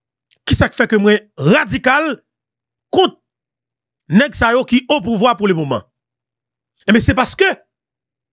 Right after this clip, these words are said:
monsieur, ouais, dans le moment, hein, Guy Philippe là, son élément qui mieux placé, n'importe qui chirépite qui gagne, n'importe qui glisse pied qui gagne, qui est-ce peuple là prend bourré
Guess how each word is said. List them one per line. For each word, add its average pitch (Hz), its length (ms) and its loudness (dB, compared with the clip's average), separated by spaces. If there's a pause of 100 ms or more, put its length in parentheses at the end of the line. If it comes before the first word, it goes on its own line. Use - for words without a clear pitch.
(280)
monsieur, 208 260 2
ouais, 226 320 4
dans 311 60 0
le 254 60 -2
moment, 180 260 0
hein, 269 260 -2 (840)
Guy 104 220 0
Philippe 220 320 2
là, 285 260 0 (1000)
son - 360 -2 (120)
élément 262 600 0 (540)
qui 262 160 2
mieux 262 340 6
placé, 254 560 -2 (540)
n'importe 254 380 0
qui 294 100 0
chirépite 359 680 2
qui 269 100 -2
gagne, 254 400 2 (280)
n'importe 262 260 0
qui 277 120 0
glisse 349 360 0
pied 269 120 -2
qui 190 60 -8
gagne, 226 300 4 (640)
qui 370 100 0
est-ce 330 220 0
peuple 254 220 -2
là 226 100 2
prend 208 200 -2
bourré 285 720 2